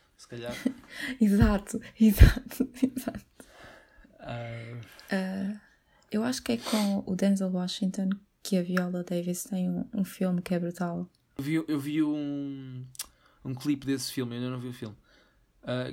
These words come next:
Speaker 1: que são os dois a contracenar numa discussão.
Speaker 2: Sim, é tipo, é um monólogo entre eles dois.
Speaker 1: Tens não um monólogo, é um diálogo.
Speaker 2: É quase um monólogo porque é mais o Denzel, sabe?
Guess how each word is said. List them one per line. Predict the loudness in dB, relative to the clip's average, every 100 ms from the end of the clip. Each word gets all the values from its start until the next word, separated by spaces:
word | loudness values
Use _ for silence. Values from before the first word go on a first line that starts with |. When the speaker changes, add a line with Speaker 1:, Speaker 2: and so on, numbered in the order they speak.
| -10
Speaker 1:
que | -6
são | -4
os | -4 -2
dois | -2 -2
a | -4 -4 -6 -8
contracenar | -8 -6 -6 -6 -6 -8 _ _ _ _ _
numa | -4 -4
discussão. | -4 -6 -6 -6 -6 -8
Speaker 2:
Sim, | -4 0 4 4
é |
tipo, | 4 0 0 2
é | 4
um | 6
monólogo | 6 6 4 2
entre | 4 2 2 2
eles | 2 2
dois. | 2 4 4 2 -2 -4 -8
Speaker 1:
Tens | -10 -8
não | -6
um |
monólogo, | -6 -8 -10
é |
um | -10
diálogo. | -8 -10 -12 -2
Speaker 2:
É | -2
quase | 2 2 4
um | 4
monólogo | 2 0
porque | -4 0
é |
mais | 2 4 2
o |
Denzel, | 0 0 -2 -6
sabe? | -6 -8